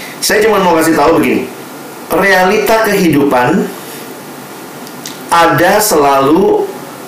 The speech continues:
kemungkinan-kemungkinan beda dengan apa yang kita tahu dari firman.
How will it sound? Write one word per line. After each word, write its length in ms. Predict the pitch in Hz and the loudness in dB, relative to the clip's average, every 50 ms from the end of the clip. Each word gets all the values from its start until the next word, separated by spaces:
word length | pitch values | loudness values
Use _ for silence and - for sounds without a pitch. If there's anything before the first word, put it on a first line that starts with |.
| - - - - - - - | -16 -16 -16 -16 -14 -8 -2
kemungkinan-kemungkinan 1400 | 160 165 170 170 170 170 165 160 165 165 160 165 156 156 160 156 156 151 151 147 147 139 135 139 123 123 127 139 156 185 190 - - - - - - - - - - - - - - - - - - - - - - - 113 120 | 0 0 2 4 4 4 4 4 4 4 4 4 4 2 2 4 4 4 4 4 2 2 2 2 0 0 0 0 0 0 0 0 -2 -6 -10 -14 -16 -16 -16 -16 -16 -16 -16 -16 -16 -16 -16 -16 -16 -16 -16 -12 -6 -2 0 2
beda 320 | 156 165 160 156 156 180 170 156 | 4 4 4 4 4 2 2 4
dengan 260 | 156 147 147 151 151 165 175 180 180 180 - - - - - - - - - - - - - - - - - - | 4 4 4 4 2 2 2 0 -2 -4 -8 -12 -14 -16 -16 -16 -16 -16 -16 -16 -16 -16 -16 -16 -16 -14 -4 0
apa 280 | 156 156 151 156 165 160 | 0 2 2 2 2 4
yang 320 | 156 151 143 143 151 160 160 160 180 - - - - - - - - - - - - - - - - - - - - - - - - | 4 4 4 2 2 2 0 0 -4 -8 -10 -14 -16 -16 -16 -16 -16 -16 -16 -16 -16 -16 -16 -16 -16 -16 -16 -16 -16 -16 -16 -10 -2
kita 240 | - 165 160 170 165 | 0 2 2 2 2
tahu 240 | 165 151 156 165 151 | 4 4 4 4 4
dari 160 | 143 135 139 | 4 2 2
firman. 440 | 131 151 147 139 127 123 - - | 2 2 2 2 2 0 0 -2